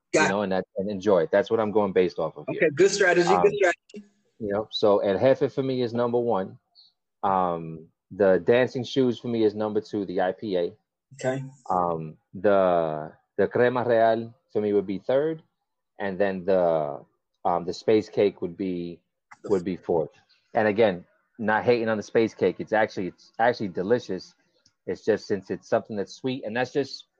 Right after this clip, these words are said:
Speaker 2: that's just the way I am. Like, I'm one of those, like, you can't, you can't give me Bailey's or any type of rum cream or anything
Speaker 1: Mm.
Speaker 2: like that. Like, I can have a,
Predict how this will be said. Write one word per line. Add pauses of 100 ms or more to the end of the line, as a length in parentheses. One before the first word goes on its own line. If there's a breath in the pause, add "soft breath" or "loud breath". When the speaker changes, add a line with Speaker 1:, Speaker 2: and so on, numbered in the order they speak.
(100)
Speaker 2:
that's
just
the
way
I
am.
Like,
I'm
one
of
those,
like,
you
can't, (500 soft breath)
you
can't
give
me
Bailey's
or
any
type
of
rum
cream
or
anything
Speaker 1:
Mm.
Speaker 2:
like (100)
that.
Like, (160)
I
can
have (200)
a,